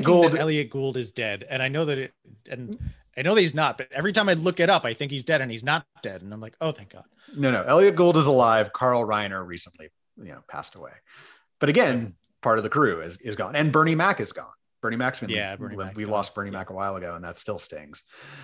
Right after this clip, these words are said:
Speaker 2: So yeah, I, I just feel like it's, it's probably better to just, if you wanna do an Ocean's film, like, do it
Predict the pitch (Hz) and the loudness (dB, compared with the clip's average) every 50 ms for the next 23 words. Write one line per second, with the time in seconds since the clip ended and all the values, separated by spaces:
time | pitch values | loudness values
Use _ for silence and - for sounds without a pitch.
0 | - - - - _ - - - 156 139 131 135 127 123 123 123 127 131 135 - | -18 -20 -20 -20 _ -10 -2 2 4 6 8 8 8 8 8 6 4 2 0 -2
1 | 160 185 190 147 110 98 104 123 131 143 151 156 151 156 151 165 151 - - 156 | 0 2 2 4 2 2 0 0 0 0 0 0 0 0 0 0 -2 0 0 2
2 | 143 139 135 127 120 127 110 - - - 117 - - 120 113 104 104 95 104 107 | 4 4 4 4 2 -2 -6 -8 -12 -14 -14 -10 -8 -6 -4 -4 -4 -2 -2 -2
3 | 98 104 98 95 - 101 92 - 95 95 - - - - - _ _ - 147 139 | -2 -2 -4 -6 -8 -10 -10 -10 -10 -8 -8 -10 -12 -14 -20 _ _ -18 -16 -16
4 | 131 120 139 - - _ _ _ _ - - 294 151 123 117 139 131 120 117 123 | -16 -16 -18 -20 -20 _ _ _ _ -16 -8 -6 -4 -2 0 2 2 2 2 2
5 | 123 117 113 120 113 110 101 101 104 - 117 117 117 - - 123 120 120 120 120 | 2 0 0 -2 -2 -2 -4 -4 -6 -6 -6 -6 -6 -6 -4 -4 -4 -2 -2 -4
6 | 117 104 95 87 - - 95 95 95 92 90 92 104 | -4 -4 -6 -8 -10 -14 -10 -8 -6 -6 -6 -8 -10